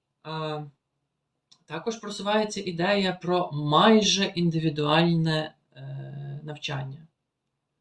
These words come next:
Ну, камон, коли футболіст біжить до воріт,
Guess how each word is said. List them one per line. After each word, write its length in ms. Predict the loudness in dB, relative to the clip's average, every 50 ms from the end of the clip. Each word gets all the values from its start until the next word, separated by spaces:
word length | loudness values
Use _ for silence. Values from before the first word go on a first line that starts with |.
| _ -14
Ну, 80 | -14 -12
камон, 480 | -8 -6 -6 -6 -4 -4 -6 -6 -6 -8
коли 220 | -8 -6 -6 -6
футболіст 600 | -4 -6 -6 -8 -4 -4 -4 0 0 -2 -2 -2 -6
біжить 460 | -6 -4 -2 -2 -2 -2 -4 -14 _ _ _ _ _ _ _ _ _
до 100 | -10 -10
воріт, 520 | -8 -6 -8 -8 -6 -8 -10 -12 _ _